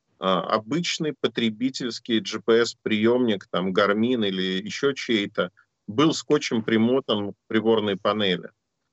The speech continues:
То есть это было, наверное, самой низкой точкой разрушения оборонного комплекса.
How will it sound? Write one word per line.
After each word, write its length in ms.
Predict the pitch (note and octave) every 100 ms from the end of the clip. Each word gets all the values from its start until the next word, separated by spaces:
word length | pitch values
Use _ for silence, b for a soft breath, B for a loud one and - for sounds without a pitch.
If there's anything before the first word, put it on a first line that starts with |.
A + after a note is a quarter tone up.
| -
То 80 | A#2+
есть 200 | A2+ -
это 560 | D#3+ F#3 - F3+ F3+ E3+ - - -
было, 420 | A2 C#3+ D#3+ D#3
наверное, 460 | C#3 C3 C3+ C#3 C3
самой 340 | - C3 C3
низкой 420 | C3+ C#3+ - - A2
точкой 460 | - C3+ B2+ - G#2+
разрушения 640 | G2+ A2 A2+ - A#2+ G#2
оборонного 540 | G2+ G2+ A#2+ G#2+ G#2 G#2
комплекса. 680 | - G#2+ A2 C#3+ - G#3